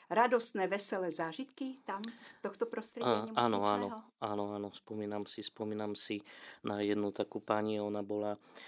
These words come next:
Speaker 2: pritom mala dosť ťažkú operáciu, ale bola taká srdečná, taká veselá,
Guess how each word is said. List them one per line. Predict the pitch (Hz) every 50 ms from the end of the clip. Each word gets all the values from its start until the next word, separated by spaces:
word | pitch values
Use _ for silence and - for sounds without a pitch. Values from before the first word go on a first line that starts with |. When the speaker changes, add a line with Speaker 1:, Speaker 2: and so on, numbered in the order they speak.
| - - _ -
Speaker 2:
pritom | 110 104 - 113
mala | 107 110 110 110 107 104 104
dosť | 104 - - 110 107 117 - - - 123 113
ťažkú | - - - 113
operáciu, | 107 104 - 113 107 107 107 104 101 - - - 104 104 104 107 120 139 - - - - - - - - _ -
ale | 110 101 101 101 104
bola | 101 104 107 110 107 104 101
taká | - - 104 - - 117 104 101
srdečná, | - - - 113 110 113 113 - - - 110 101
taká | - - 107 - - 107 104
veselá, | 101 110 113 - - - 120 110 107 104 101 101